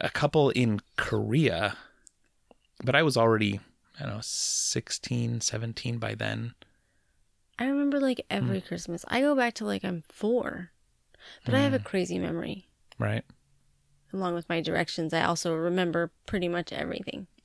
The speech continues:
Speaker 2: <laughs> Like,
Speaker 1: Hmm.
Speaker 2: every place I've lived. No, <sighs> Christmas holidays was a big thing for my grandma. And she passed that down to her family, I think.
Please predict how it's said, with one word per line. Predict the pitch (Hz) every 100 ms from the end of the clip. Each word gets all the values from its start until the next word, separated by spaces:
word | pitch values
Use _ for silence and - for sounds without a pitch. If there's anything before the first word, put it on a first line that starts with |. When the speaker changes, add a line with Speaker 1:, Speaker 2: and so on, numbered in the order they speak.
| 202 -
Speaker 2:
<laughs> |
Like, | 262 330 - - 247 - 220 - - - - - - - - - -
Speaker 1:
Hmm. | 139 - _ _ _ _
Speaker 2:
every | 214 196
place | 190 185 185
I've | 180
lived. | 170 175 170 - _ - - -
No, | 233 233 226 - _ -
<sighs> | - - -
Christmas | - 285 - 330 330 - - -
holidays | - 208 262 220 180 185
was | 190
a | 190
big | 185 202
thing | 220 220
for | 214
my | 196 165
grandma. | 175 165 175 208 233 _ _ _ _ _ _ _ _ _ _ _ -
And | 196 190 180 165 170
she | - 196
passed | 170 180 175 -
that | 180 -
down | 170 170 185 -
to | 185 180
her | 175
family, | 170 170 175 185 220
I | 220
think. | - 226 214 -